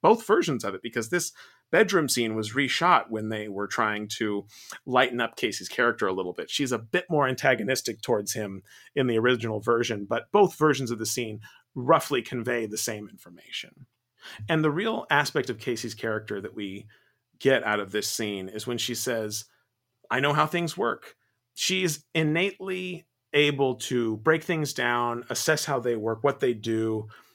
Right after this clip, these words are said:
I also think that that shows that she's still a far cry from being in a position to actually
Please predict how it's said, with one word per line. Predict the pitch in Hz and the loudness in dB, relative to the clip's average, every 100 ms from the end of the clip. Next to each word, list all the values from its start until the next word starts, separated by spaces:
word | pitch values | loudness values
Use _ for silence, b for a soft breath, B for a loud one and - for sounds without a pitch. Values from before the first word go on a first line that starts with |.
| B | B
I | 170 | 0
also | 240 285 | 2 0
think | 214 190 | -2 -2
that | 156 143 | -2 -2
that | 127 | -2
shows | - 123 113 107 | 0 -2 -2 -4
that | 113 | -6
she's | - 139 123 | -4 -2 -2
still | - 180 180 175 | -4 -2 -2 0
a | 135 | -2
far | - 135 123 | 0 0 0
cry | - 117 113 110 107 | 0 0 0 -2 -8
from | - 120 | -6 -2
being | 123 131 135 | 0 -2 -2
in | 127 | -4
a | |
position | 113 110 120 - 110 | -4 -2 -2 -4 -6
to | 113 | -6
actually | 117 113 - 117 110 104 | -6 -4 -4 -4 -4 -4